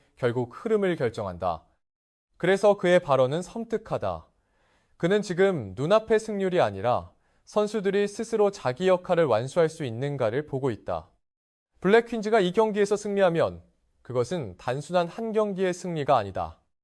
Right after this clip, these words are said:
그것은 약점을 극복하고 강점을 극대화하며 불확실성을 통제하는 팀의 진화를 의미한다. 반대로 패배한다면 그건 역시 의미가 있다. 그것은 팀이 아직 성장해야 할 지점이 남아있다는 현실을 보여주는 순간이다.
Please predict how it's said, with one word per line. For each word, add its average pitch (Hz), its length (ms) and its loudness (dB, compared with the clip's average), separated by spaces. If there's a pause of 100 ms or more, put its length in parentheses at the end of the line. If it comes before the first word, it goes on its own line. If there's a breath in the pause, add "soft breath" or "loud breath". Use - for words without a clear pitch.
(460)
그것은 202 400 6
약점을 208 480 6
극복하고 147 880 0
강점을 165 560 -2
극대화하며 147 840 2 (200)
불확실성을 170 800 0
통제하는 208 560 0
팀의 143 400 -4
진화를 160 540 -2
의미한다. 98 640 -6 (560)
반대로 170 460 2
패배한다면 143 920 0
그건 147 300 2
역시 113 320 -6
의미가 135 500 -4
있다. 92 400 -8 (640)
그것은 185 540 0
팀이 226 260 0
아직 151 220 2
성장해야 220 580 2
할 180 140 6
지점이 151 340 -2
남아있다는 123 640 -2
현실을 185 400 -6
보여주는 117 400 -6
순간이다. 107 720 -4